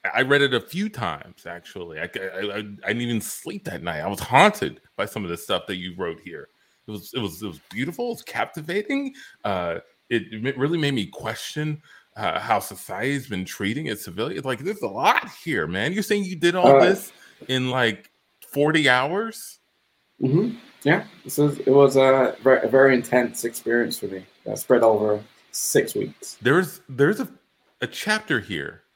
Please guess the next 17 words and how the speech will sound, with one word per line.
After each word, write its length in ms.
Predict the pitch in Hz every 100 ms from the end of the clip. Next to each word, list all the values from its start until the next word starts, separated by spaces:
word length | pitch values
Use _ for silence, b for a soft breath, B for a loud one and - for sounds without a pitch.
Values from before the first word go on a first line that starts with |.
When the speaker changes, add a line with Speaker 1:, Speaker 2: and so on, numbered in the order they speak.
| _ _ _ -
Speaker 1:
where 440 | 101 113 110 101
you 500 | 95 92 104 165 214
had 260 | 180 156 131
to 80 | 120
take 440 | - - 147 131
control 500 | - 113 - 135 131
of 100 | 113
a 60 | 104
helicopter 1000 | - 170 196 156 - 87 - - - _ _ _ _ _ _ _ _ -
because 300 | 104 113 95
the 100 | -
pilot 600 | - - 190 220 143 95
got 200 | 101 95
shot 640 | - - - 170 123 78 - _ _ -
by 140 | 107
a 100 | 90
terrorist. 960 | - - 226 214 135 73 - - -